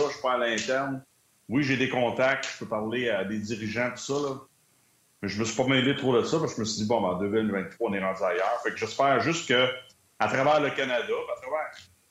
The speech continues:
toutes les ligues professionnelles, que ce soit n'importe quel sport, euh, amateur, quoi que ça, tu sais, à l'université, qu'on arrête de niaiser avec ces niaiseries-là, mais, euh, il va toujours avoir des imbéciles qui vont faire autrement, puis, euh,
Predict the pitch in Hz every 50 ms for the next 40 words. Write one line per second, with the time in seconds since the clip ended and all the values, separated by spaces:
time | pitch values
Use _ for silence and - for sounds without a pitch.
0 | _ _ _ - 220 - 160 151 135 131 156 151 - 143 127 104 127 117 - 120
1 | 104 104 117 127 127 - - - 101 92 - - - - 110 101 - _ _ -
2 | 131 170 170 170 139 127 120 107 95 - - 117 117 131 120 110 98 - 90 87
3 | 87 85 85 80 82 90 110 127 120 - - 120 117 120 110 - - - - -
4 | 120 117 - 95 - - 123 120 - - - - - 107 117 110 90 82 80 -
5 | _ _ - 95 101 107 110 139 143 - - - - 127 135 117 - - - -
6 | _ - - - - - - - _ _ - 110 107 110 110 127 139 120 120 113
7 | 110 117 113 104 98 123 127 127 - 117 107 107 110 110 104 95 92 98 98 113
8 | 147 175 160 131 113 104 101 98 92 90 87 85 80 - _ _ - 107 113 -
9 | 127 117 143 139 139 131 127 117 107 120 117 113 113 - - 135 139 131 - -
10 | 113 107 92 101 104 101 95 92 90 87 87 87 - - 113 120 117 113 120 120
11 | 113 107 104 98 101 113 120 123 - - 104 95 90 87 87 80